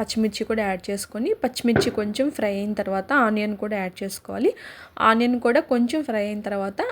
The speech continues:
అల్లం పేస్ట్ యాడ్ చేసుకోవాలి. ఇప్పుడు ముందుగానే మనం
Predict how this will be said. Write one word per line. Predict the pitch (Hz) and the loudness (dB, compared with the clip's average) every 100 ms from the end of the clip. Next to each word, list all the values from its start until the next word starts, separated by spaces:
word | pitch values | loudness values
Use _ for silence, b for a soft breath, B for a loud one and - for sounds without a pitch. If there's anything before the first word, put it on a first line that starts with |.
| - | 0
అల్లం | 226 233 220 | 2 4 2
పేస్ట్ | 214 208 202 | 0 -2 -2
యాడ్ | 190 185 | -4 -4
చేసుకోవాలి. | 196 196 - 190 208 440 - B B B | -6 -8 -8 -6 0 0 0 B B B
ఇప్పుడు | 226 269 415 | -2 2 2
ముందుగానే | 311 233 247 262 254 | 4 4 4 4 4
మనం | 247 240 | 2 2